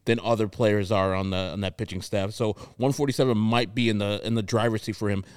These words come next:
especially if he's, if he makes twenty-five starts. I'll actually be happy about that because that's pretty good for him. That's what he did last year, and I think growing off of that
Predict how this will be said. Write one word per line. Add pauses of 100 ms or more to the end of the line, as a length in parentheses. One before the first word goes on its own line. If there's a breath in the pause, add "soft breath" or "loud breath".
especially
if
he's, (220)
if
he
makes
twenty-five
starts. (320 soft breath)
I'll
actually
be
happy
about
that
because (400 soft breath)
that's
pretty
good
for
him.
That's
what
he
did
last
year,
and
I
think
growing
off
of
that